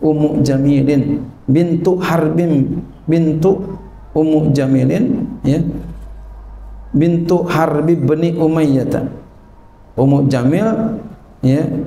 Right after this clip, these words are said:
eh, bin, eh, putri Harb, ya, putra Umayyah. Hmm. Jadi laki bini sama-sama musuhin Nabi. Ya,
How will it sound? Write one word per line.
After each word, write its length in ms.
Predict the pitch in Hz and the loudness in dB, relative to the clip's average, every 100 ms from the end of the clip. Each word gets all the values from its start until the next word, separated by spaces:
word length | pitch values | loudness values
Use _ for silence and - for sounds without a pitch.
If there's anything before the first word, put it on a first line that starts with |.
| - - - - - - - - - 71 - - | -10 -14 -20 -20 -20 -20 -20 -18 -14 -14 -10 -4
eh, 800 | 65 64 65 64 120 123 123 123 | -2 0 0 0 0 0 0 0
bin, 440 | 127 147 147 143 139 | 0 2 2 2 2
eh, 520 | 139 135 143 - 147 | 0 0 -2 -2 -4
putri 480 | 147 156 151 151 151 | 0 0 0 0 0
Harb, 560 | 147 143 180 202 - - - | 0 0 0 -2 -8 -12 -6
ya, 480 | 127 123 117 117 120 113 - | 0 0 2 0 -2 -6 -6
putra 400 | 135 131 135 - 139 | -4 0 -2 0 2
Umayyah. 400 | 143 123 110 113 - - - - - | 2 2 -2 -4 -8 -14 -20 -20 -12
Hmm. 240 | 127 120 - - - - - - - - - - | -8 -8 -8 -14 -18 -20 -20 -20 -20 -20 -16 -2
Jadi 400 | 135 135 175 - | 0 2 0 -2
laki 400 | 147 143 160 139 | -4 -2 0 2
bini 400 | 139 131 165 - | 2 0 0 -2
sama-sama 720 | - 151 147 143 135 143 180 170 | -2 -2 0 0 0 0 0 0
musuhin 720 | 139 139 135 226 262 - - - - - - - - | 0 2 2 2 0 -2 -6 -12 -18 -20 -20 -20 -6
Nabi. 960 | 131 127 123 113 110 107 - - 131 131 131 - - - - - - - - - - - - - - - - - - - - - - - - - - - - - - - - - - - - | 0 2 0 0 -2 -4 -10 -4 0 0 -2 -10 -16 -18 -20 -20 -20 -20 -20 -20 -20 -20 -20 -20 -20 -20 -20 -20 -20 -20 -20 -20 -20 -20 -20 -20 -20 -20 -20 -20 -20 -20 -20 -20 -20 -18 -4
Ya, 240 | 67 64 | -2 -2